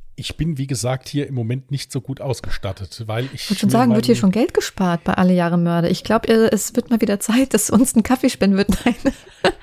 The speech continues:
Speaker 1: Nein, hier das hat, ist ein rein organisatorisches Problem, weil die Post-its bestimmt irgendwo hier oben auf dem Schrank liegen. Und das sind im Moment Regionen,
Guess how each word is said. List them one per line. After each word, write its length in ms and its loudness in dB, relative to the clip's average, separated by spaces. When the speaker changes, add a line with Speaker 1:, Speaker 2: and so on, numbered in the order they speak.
Speaker 1:
Nein, 220 0
hier 160 0
das 260 -2
hat, 180 0
ist 140 -4
ein 160 -2
rein 180 0
organisatorisches 760 -2
Problem, 600 0
weil 560 -2
die 100 -4
Post-its 460 -2
bestimmt 420 -6
irgendwo 400 -2
hier 220 -6
oben 240 -2
auf 180 -10
dem 140 -6
Schrank 360 -2
liegen. 300 -6
Und 100 -8
das 120 -4
sind 160 -6
im 80 -12
Moment 260 -6
Regionen, 720 2